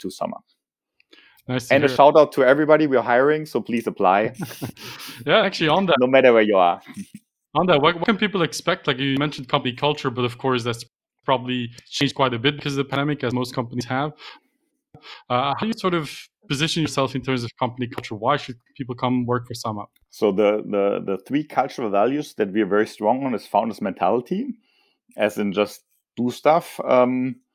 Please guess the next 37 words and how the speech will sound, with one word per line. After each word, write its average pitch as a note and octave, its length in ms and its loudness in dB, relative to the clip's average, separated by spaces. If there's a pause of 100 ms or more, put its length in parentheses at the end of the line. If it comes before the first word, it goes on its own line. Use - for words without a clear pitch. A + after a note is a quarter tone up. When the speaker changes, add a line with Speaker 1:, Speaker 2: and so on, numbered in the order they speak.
(320)
Speaker 1:
and, G#2+ 260 -2
and, G2 340 -2
uh, F2+ 400 0
basically F#2 260 -2
take G2 240 -2
responsibility G#2+ 800 0
and F#2+ 460 -2
grow G2+ 300 2
and G2+ 120 -2
be G2 120 -4
empowered. F#2 500 0 (680)
Then, G#2+ 380 0
uh, G2 200 2 (120)
team C3+ 220 -4
first, - 540 0
because G2+ 240 0
we G#2 100 0
believe G#2+ 420 0 (280)
much G2+ 360 -2
more A2 140 -2
magic G2 340 -2
is F2+ 120 -8
done F2 200 0
in F2+ 140 -8
groups. A2+ 500 -6 (560)
Um, A2+ 320 2
and A2 120 0
then G#2+ 100 2
also G#2+ 300 0
we G#2+ 180 -4
care A#2+ 320 2
because G#2 260 -4
we F#2+ 100 2
have F#2 100 -2
a F#2 60 -6
very G2+ 220 2
strong F#2+ 500 -2